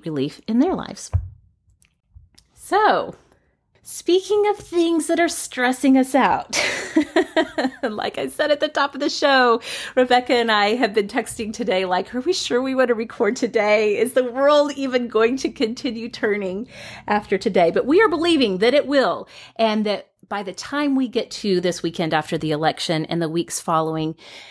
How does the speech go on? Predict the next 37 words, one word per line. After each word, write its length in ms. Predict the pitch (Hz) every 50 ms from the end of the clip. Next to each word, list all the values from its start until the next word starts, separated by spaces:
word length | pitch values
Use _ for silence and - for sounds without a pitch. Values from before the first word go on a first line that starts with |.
| - _
that 240 | _ - 254 - 247
we 180 | 247 285 311 339
are 160 | 349 330 294
going 300 | - - - 311 320 320 294
to 100 | - 294
be 240 | 247 285 285 277 262
so 380 | 262 - - - 302 320 320
ready 280 | 285 294 285 285 277 262
to 160 | - - 240
collectively 800 | - - - 247 233 220 220 247 254 262 - 285 254 - 247 233
celebrate 880 | 226 - - 220 196 196 185 185 - 180 170 170 165 165 156 - - - _ - - - - - - - _ -
that 240 | 170 202 190 -
we 120 | 185 214 202
have 200 | 185 175 156 170
made 280 | 175 180 190 214 247
it 160 | 254 - - -
through 240 | - 190 175 170
this 220 | 165 175 170 - -
incredibly 840 | 170 160 - - - - - 269 277 277 285 285 196 185 185 170 285
stressful 480 | - - - 226 220 220 - - 190
time 400 | 170 - - 165 160 156 156 160 -
in 180 | - 254 262
our 100 | 254 233
country 460 | 240 - 185 165 - - 180 160 -
and 120 | - 180 170
in 100 | 170 165
the 80 | 160
world. 400 | 156 156 160 156 151 151 147 - - - - - - _
So 560 | - - - - 220 202 202 196 185 - - -
we 300 | 190 180 214 254 294 381
thought 240 | 381 - 320 269
we 80 | 226 247
would 140 | 240 220 -
put 140 | - - -
together 480 | 208 180 175 160 151 - 156 151 147 -
a 60 | -
list 400 | 151 160 151 160 - - -